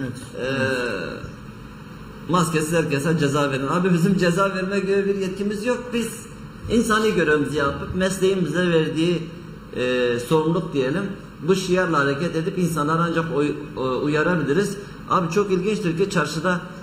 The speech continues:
Speaker 2: insanlarımızdan birazcık maskeyle ilgili, e,
Speaker 1: Ha, İsmet
Speaker 2: hani
Speaker 1: abi.
Speaker 2: önerilerde bulunurken bize çoğu insan şu derdi: "Ya insanların ekmeğiyle oynuyorsunuz, yok
Speaker 1: Evet.
Speaker 2: işte bir yerleri kapattırmaya çalışıyorsunuz." Abi, bizim böyle bir kaidemiz yok.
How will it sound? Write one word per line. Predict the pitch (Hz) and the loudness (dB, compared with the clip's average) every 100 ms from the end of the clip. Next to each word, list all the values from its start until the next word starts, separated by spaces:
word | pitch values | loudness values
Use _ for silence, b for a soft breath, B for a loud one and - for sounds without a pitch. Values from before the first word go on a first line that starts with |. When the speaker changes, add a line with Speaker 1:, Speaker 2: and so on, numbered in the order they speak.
| B | B
Speaker 2:
insanlarımızdan | 139 143 151 151 147 147 147 175 | 0 2 2 2 2 0 0 0
birazcık | 165 165 147 170 - 147 | 2 2 0 -4 -2 0
maskeyle | 175 170 151 143 | 0 2 0 2
ilgili, | 143 143 160 | 2 2 2
e, | 170 - - 127 120 110 107 - - 50 - - - | 2 0 0 2 4 4 2 -2 -6 -8 -12 -14 -2
Speaker 1:
Ha, | 185 202 196 190 | 2 4 4 4
İsmet | 175 - - | 2 6 6
Speaker 2:
hani | 214 | 6
Speaker 1:
abi. | 196 | 4
Speaker 2:
önerilerde | - 185 175 190 170 | 4 4 4 4 2
bulunurken | 175 208 - 185 165 | 2 2 0 0 0
bize | 147 190 | -2 -2
çoğu | 185 185 196 | 0 2 2
insan | 185 165 190 | 0 -2 -4
şu | 190 180 | -2 0
derdi: | 156 139 180 196 - - - 135 | 2 2 0 -4 -6 -14 -8 -2
"Ya | 180 | 0
insanların | 170 165 170 185 196 | 2 2 2 2 2
ekmeğiyle | 180 165 175 190 175 | 0 2 2 4 4
oynuyorsunuz, | 131 120 117 110 151 180 156 | 2 2 0 -2 -2 -2 2
yok | 180 160 | 2 4
Speaker 1:
Evet. | 156 | 4
Speaker 2:
işte | 165 | 2
bir | 170 | 2
yerleri | 175 165 165 | 2 2 0
kapattırmaya | 170 160 147 135 143 170 175 | -2 -4 -4 -2 -2 -2 -2
çalışıyorsunuz." | 147 127 131 123 160 - | -2 -2 -2 -2 -4 -4
Abi, | 156 151 | -2 -2
bizim | 180 175 | 0 2
böyle | 185 | 2
bir | 185 185 | 0 2
kaidemiz | 170 160 170 175 | 2 2 0 0
yok. | 185 | 0